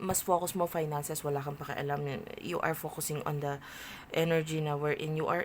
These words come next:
stagnant. Stagnant, walang maayos na flow ng money, but nandun yung stable. Okay?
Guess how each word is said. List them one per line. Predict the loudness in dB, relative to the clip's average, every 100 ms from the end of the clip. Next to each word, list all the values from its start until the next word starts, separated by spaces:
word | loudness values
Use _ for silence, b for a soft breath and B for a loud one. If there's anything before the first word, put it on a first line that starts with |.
| 0
stagnant. | 0 2 0 -2 -2 -2 -4 -6 -6
Stagnant, | -4 8 8 8 2 4
walang | 4 4 4 0 0 -2 -4 -10 -20 -20 -20 -20 -20 -20 -20 -20 -20 -20 B B B B B -8
maayos | 0 4 4 4 4 2
na |
flow | 4 6 8 8
ng | 4 2 2 4
money, | 6 6 2 0
but | 2 0 0 0
nandun | 0 2 0 2
yung | 2 0 -4 -14 -20 -20 -14 -4
stable. | -2 -2 -4 -4 -6 -8 -16 -12
Okay? | -10 -10